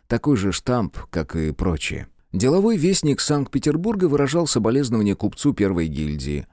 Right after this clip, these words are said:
А П Кутафьеву в связи с безвременной смертью его сына. Ишь, а я и не знал, что мой здешний отец —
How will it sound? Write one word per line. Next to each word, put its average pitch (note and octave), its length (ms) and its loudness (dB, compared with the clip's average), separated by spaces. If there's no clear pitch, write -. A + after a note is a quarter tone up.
А D#3 200 0
П F2 320 -2
Кутафьеву C2+ 760 -6
в - 60 -10
связи D#3+ 420 2
с D#3 60 -2
безвременной C#3 720 2
смертью F#2 480 -2
его D2+ 180 -2
сына. A1+ 440 -6
Ишь, - 400 0
а D#2 100 0
я A2+ 160 2
и E3 40 0
не D3 120 0
знал, G#2 280 -2
что G#2 160 -2
мой F2 120 0
здешний E2 360 -2
отец — F#2+ 340 -4